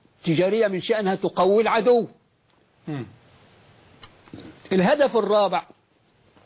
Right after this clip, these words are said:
Speaker 1: أن نعد أنفسنا لمواجهة عدو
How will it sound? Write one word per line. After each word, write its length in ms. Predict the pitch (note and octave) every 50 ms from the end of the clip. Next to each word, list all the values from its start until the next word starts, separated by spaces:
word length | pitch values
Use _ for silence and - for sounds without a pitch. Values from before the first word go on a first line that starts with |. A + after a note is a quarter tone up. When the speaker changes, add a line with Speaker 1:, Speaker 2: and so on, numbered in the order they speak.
| _ - _ _ - _ _
Speaker 1:
أن 220 | F#3 G#3 G3 F#3+ F#3+
نعد 360 | F#3 - - B3+ A3 G#3+ G3+
أنفسنا 680 | - E3+ C#3 - G3+ G#3+ - A3 G#3 G#3 A3 G#3+ G#3 - _ _ _ _ _ _ _ _ _ _ _ _ _ _ _ _
لمواجهة 800 | - D3+ D#3+ E3+ E3+ F#3 F#3+ F#3 E3+ F3 A#3+ A3 G#3 G3 E3+ - - _ -
عدو 640 | D#3 D#3 D#3+ E3 E3+ E3 A#3+ C4 C4+ C#4 C4 B3